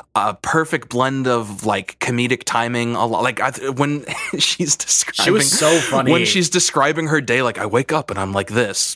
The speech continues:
Speaker 1: but then I watch these romantic comedies, I'm like this," and she does this, like, really, like, like, I don't even know what kind of smile. It's just really funny. I wish they would have d-, done, done
Speaker 2: Yeah.
Speaker 1: more with her character in the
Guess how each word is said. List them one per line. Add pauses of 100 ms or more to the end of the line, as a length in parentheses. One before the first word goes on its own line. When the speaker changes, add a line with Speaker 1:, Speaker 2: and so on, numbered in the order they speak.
Speaker 1:
but
then
I
watch
these
romantic
comedies,
I'm
like
this,"
and
she
does
this,
like,
really,
like,
like, (520)
I
don't
even
know
what
kind
of
smile.
It's
just
really
funny. (600)
I
wish
they
would
have
d-, (220)
done,
done
Speaker 2:
Yeah.
Speaker 1:
more
with
her
character
in
the